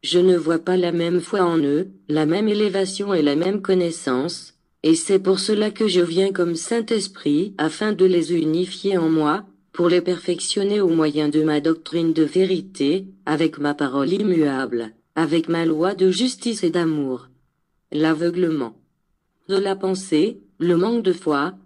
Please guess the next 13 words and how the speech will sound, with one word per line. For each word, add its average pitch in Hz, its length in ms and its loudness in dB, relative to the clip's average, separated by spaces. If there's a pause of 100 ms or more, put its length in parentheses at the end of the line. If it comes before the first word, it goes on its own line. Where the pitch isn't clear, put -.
(100)
l'ignorance 196 680 0
de 151 120 0
la 143 180 0
vérité 214 760 0 (100)
constituent 220 580 -4
des 190 180 2
ténèbres 190 480 0
pour 147 180 -4
l'esprit, 147 680 -2 (220)
à 160 120 0
cause 185 320 2
desquelles 160 420 0
l'humanité, 160 840 -2